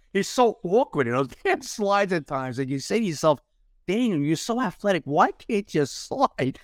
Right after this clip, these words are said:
<laughs> without getting blasted?" You know, but, um, hey, look, Daniel's answered the bell, man.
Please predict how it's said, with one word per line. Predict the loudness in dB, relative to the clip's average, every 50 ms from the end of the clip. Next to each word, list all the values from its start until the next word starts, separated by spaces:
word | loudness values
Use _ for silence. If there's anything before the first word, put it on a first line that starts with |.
| -8 -8
<laughs> | -6 0
without | 4 4 6 6 4 4
getting | 2 0 0 0 -2
blasted?" | 0 0 2 2 2 2 0 0 -4 -6 -8
You | -8 -6
know, | -6 -4 -4
but, | -2 -4 -4 -4 _ _ _ _ _ _ _ _ -2
um, | 2 4 4 4 2 0 -2 -4 0
hey, | 2 4 4 4
look, | 2 2 0 -2 _ 0
Daniel's | 0 2 2 2 0 0 0
answered | 0 -2 -2 -6 -12 _
the | _ _
bell, | _ _ _ _ _ _ _
man. | _ _